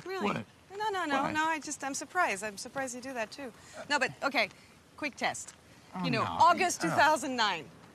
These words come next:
Speaker 1: No, August,
Speaker 2: Why
Speaker 1: it's,
Speaker 2: are you
Speaker 1: come on,
Speaker 2: I
Speaker 1: it's a quick one. What was
Speaker 2: August
Speaker 1: happening?
Speaker 2: two thousand, uh, we were on vacation with your parents.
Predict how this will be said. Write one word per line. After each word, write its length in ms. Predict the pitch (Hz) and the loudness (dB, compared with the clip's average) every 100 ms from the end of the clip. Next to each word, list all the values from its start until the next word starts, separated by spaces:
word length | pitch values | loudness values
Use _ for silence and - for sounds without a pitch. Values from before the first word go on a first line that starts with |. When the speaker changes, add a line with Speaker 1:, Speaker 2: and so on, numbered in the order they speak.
| - - - - | -20 -20 -20 -8
Speaker 1:
No, 120 | 330 | -2
August, 420 | 370 392 415 453 - | 4 4 4 -2 -4
Speaker 2:
Why 100 | 403 | -2
Speaker 1:
it's, 160 | 466 | -2
Speaker 2:
are 40 | 392 | -2
you 60 | |
Speaker 1:
come 140 | 466 494 | -2 2
on, 220 | 403 240 | 4 4
Speaker 2:
I 100 | 226 | 2
Speaker 1:
it's 160 | - | -2
a 40 | 370 | -6
quick 200 | 370 392 311 | -4 -4 -2
one. 180 | 226 165 170 - - - - - - - - - - - - | -2 -4 -12 -20 -20 -20 -20 -20 -20 -20 -20 -20 -20 -20 -6
What 160 | 262 285 | -2 2
was 200 | 285 254 | 2 6
Speaker 2:
August 300 | 175 180 160 | 6 6 0
Speaker 1:
happening? 120 | 165 | 0
Speaker 2:
two 100 | 165 | 4
thousand, 260 | 143 135 - | 4 4 0
uh, 40 | - - - - - - - - - - - | -8 -8 -18 -20 -20 -20 -20 -20 -20 -20 -10
we 160 | 113 98 | -4 -2
were 100 | 98 | -2
on 120 | 90 | -4
vacation 420 | 101 - 95 - | -6 -6 -8 -6
with 140 | 95 | -8
your 80 | 95 | -8
parents. 560 | - 92 95 277 - | -6 -4 -2 -4 -6